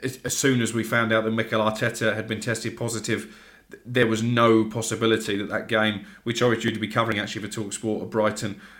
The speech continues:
would go ahead. And I think it was inevitable, actually, uh, that the whole programme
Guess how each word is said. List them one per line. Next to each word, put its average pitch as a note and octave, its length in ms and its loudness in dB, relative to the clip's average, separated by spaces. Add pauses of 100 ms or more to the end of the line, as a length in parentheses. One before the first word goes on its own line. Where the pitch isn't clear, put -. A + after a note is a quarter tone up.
(100)
would B2+ 200 2
go G#2+ 140 4
ahead. G#2 220 2
And G#2+ 100 -2
I G#2 40 -4
think A2+ 180 -4
it - 20 -2
was G2+ 100 -4
inevitable, G#2+ 480 0
actually, G2+ 460 -4 (260)
uh, F#2+ 260 -6
that G#2+ 120 -4
the G#2 120 -4
whole G#2+ 220 -2
programme G2+ 720 0